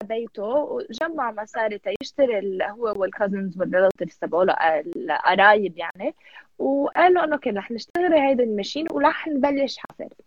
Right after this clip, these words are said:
فبلشوا حفروا، حفروا، حفروا، ما، ما لاقوا شي، فبيعوها لل-، لل-، للقطعة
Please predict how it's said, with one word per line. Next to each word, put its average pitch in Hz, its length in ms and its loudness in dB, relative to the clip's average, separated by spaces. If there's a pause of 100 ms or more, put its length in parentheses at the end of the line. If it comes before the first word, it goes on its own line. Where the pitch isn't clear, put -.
(560)
فبلشوا 320 640 2
حفروا، 320 540 -12
حفروا، 254 400 -10
حفروا، 233 580 0
ما، 302 420 0
ما 277 220 0
لاقوا 254 360 0
شي، 262 320 -10 (360)
فبيعوها 311 1040 4
لل-، 240 680 -6
لل-، 196 420 -8 (400)
للقطعة 220 800 -2